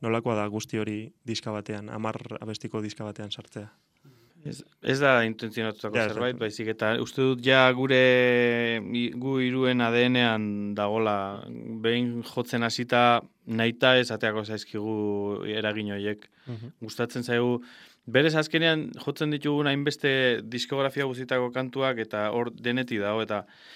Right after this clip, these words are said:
Speaker 2: e, gozatzen dugu metala jotzen dugunean,
Speaker 1: Mhm.
Speaker 2: eta gozatzen dugu popa jotzen dugunean, eta, e, sa-, eta, e, ireki gaitezkenean beste sonoridade eta, e, jotzeko modu batzutara,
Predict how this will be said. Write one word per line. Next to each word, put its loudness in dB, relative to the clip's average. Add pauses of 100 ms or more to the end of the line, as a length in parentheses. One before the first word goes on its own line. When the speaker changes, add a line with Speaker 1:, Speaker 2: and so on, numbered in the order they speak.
(480)
Speaker 2:
e, 0
gozatzen 0
dugu 0
metala 2
jotzen -2
dugunean, -2 (380)
Speaker 1:
Mhm. -6
Speaker 2:
eta -2
gozatzen -2
dugu -2 (100)
popa 2
jotzen -4
dugunean, 0
eta, 2
e, 0
sa-, -2
eta, -2 (460)
e, 0 (720)
ireki 0
gaitezkenean 2
beste -2
sonoridade 4
eta, 2
e, -4
jotzeko -4
modu 0
batzutara, 0